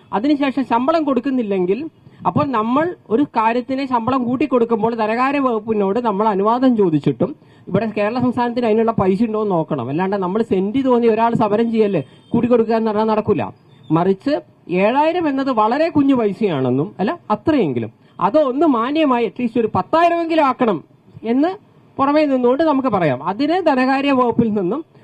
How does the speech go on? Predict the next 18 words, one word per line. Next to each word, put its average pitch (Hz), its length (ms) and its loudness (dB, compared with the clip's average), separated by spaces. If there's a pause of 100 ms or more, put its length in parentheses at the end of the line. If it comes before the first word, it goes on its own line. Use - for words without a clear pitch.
(120)
അവർക്കത് 226 440 2
കിട്ടി 294 340 -2 (140)
സർക്കാർ 220 320 0
അതിന്റെ 208 200 2
അനുഭാവപൂർവ്വം 208 540 0
പരിഗണിക്കുന്നു 196 440 0
ഞാൻ 220 100 2
വിചാരിക്കുന്നു. 214 500 0 (400)
അതോടൊപ്പം 254 560 0 (920)
ഇവർക്ക് 226 480 0 (300)
ഈ 233 240 0 (280)
ഏഴായിരം 269 580 0
രൂപ 262 220 -2
പോലും 247 240 0
മര്യാദയ്ക്ക് 226 460 0
പലപ്പോഴും 254 440 -2
കിട്ടുന്നില്ല. 277 460 -2 (120)
ഞാൻ, 208 220 -6